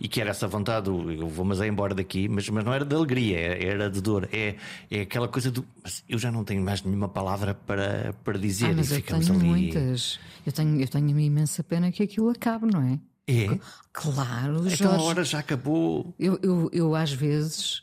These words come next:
Speaker 2: eh, olho para o relógio a pensar, "Oh, vai acabar", como uma criança que deixa cair o gelado, não é?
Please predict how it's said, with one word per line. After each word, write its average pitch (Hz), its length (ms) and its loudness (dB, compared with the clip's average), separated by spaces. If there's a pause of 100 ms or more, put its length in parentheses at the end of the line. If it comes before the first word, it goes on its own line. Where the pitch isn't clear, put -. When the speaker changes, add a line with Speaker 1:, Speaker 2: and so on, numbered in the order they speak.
(160)
Speaker 2:
eh, 175 180 2
olho 180 260 0
para 190 160 -2
o 190 60 2
relógio 196 580 2
a 202 60 0
pensar, 175 460 -2
"Oh, 160 240 2
vai 175 240 2
acabar", 156 640 0
como 147 180 2
uma 147 200 4
criança 147 500 0
que - 180 -8
deixa 135 380 0
cair 139 200 0
o 139 40 4
gelado, 127 420 0
não 123 180 2
é? 135 80 0